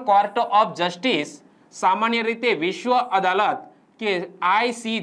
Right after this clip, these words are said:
જે, એટલે કે ઇન્ટરનેશનલ કોર્ટ ઓફ જસ્ટિસ તરીકે ઓળખાય છે અને જે યુનાઇટેડ નેશન્સની પ્રાથમિક ન્યાયિક શાખા છે. મિત્રો, આ જી કે માટે ખાસ અગત્યની બાબત છે કે ઇન્ટરનેશનલ કોર્ટ ઓફ જસ્ટિસ,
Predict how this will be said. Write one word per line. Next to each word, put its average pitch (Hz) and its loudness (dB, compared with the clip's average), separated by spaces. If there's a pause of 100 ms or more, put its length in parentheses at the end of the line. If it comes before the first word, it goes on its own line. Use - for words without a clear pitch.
જે, 160 2 (240)
એટલે 220 -4
કે 233 2 (100)
ઇન્ટરનેશનલ 233 -2 (120)
કોર્ટ 208 4
ઓફ 208 0
જસ્ટિસ 208 -2
તરીકે 208 0
ઓળખાય 175 2
છે 165 0 (500)
અને 240 2 (100)
જે 233 0 (120)
યુનાઇટેડ 226 -2
નેશન્સની 220 -2
પ્રાથમિક 196 0 (100)
ન્યાયિક 208 0
શાખા 185 2
છે. 160 0 (380)
મિત્રો, 226 -2 (280)
આ 226 4 (100)
જી 180 0
કે 240 2 (100)
માટે 202 2 (140)
ખાસ 220 2
અગત્યની 180 -2
બાબત 151 2
છે 156 2 (680)
કે 240 4 (160)
ઇન્ટરનેશનલ 240 0 (120)
કોર્ટ 202 4
ઓફ 214 4
જસ્ટિસ, 170 2